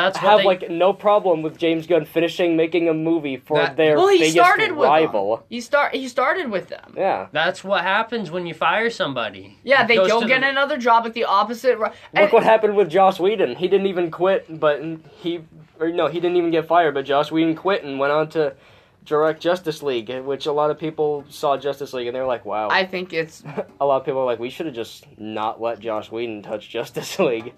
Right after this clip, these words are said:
Speaker 3: Yeah, I didn't really, I don't really, honestly, when it comes to D C movies besides Wonder Woman,
Speaker 1: No,
Speaker 3: I haven't
Speaker 1: yeah.
Speaker 3: seen Aquaman. I liked, uh, I liked Wonder Woman,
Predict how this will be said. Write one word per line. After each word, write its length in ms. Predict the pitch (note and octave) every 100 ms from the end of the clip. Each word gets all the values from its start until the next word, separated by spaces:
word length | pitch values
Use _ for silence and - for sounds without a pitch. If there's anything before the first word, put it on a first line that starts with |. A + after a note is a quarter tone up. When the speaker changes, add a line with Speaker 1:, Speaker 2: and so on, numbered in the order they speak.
| _
Speaker 3:
Yeah, 400 | G3 F#3+ F#3+ F3
I 140 | G#3 B3
didn't 220 | C#4 A#3
really, 280 | E3+ G#3 G#3
I 160 | F#3+
don't 140 | B3+ C4+
really, 420 | C4+ C4 A3+ -
honestly, 400 | - D#4+ F#4 F#4
when 100 | E4+
it 60 | D#4+
comes 180 | A4+ C5
to 140 | A#4
D 220 | C4+ C#4 C4+
C 260 | C#4 C4+
movies 640 | A#3+ G3 F3+ G3+ A#3 A#3
besides 420 | G3+ A3 G#3 F#3+ C3+
Wonder 340 | D3 D#3+ G3+
Woman, 500 | G3+ G#3 A3 A3+ B3 _ _
Speaker 1:
No, 300 | B2+ A2 F#3 F#3
Speaker 3:
I 60 | G3
haven't 240 | G#3+ B3
Speaker 1:
yeah. 60 | C4
Speaker 3:
seen 120 | A#3
Aquaman. 680 | G#3 G3+ F#3 E3 D3 D3+ E3 _ _ _ _ _ C4
I 360 | A4+ C5 C5+
liked, 140 | C5 -
uh, 120 | - _
I 100 | C4
liked 240 | A#4+ C5+ G#3+
Wonder 240 | F3+ C3+
Woman, 280 | B2 -